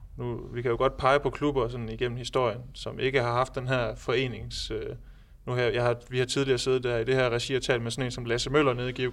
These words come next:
G, som fortalte om, da han var ti, elleve, tolv år, at så kunne han jo faktisk se den her trappe fra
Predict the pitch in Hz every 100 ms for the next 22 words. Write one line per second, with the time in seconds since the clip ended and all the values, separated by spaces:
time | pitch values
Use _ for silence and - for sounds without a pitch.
0 | 147 - - 120 117 131 131 120 120 135
1 | 147 139 - - - - - - 139 131
2 | 135 131 143 131 117 117 - - - -
3 | 117 143 139 139 147 139 139 - 120 160
4 | 143 - - 131 135 - 127 139 135 117
5 | 110 98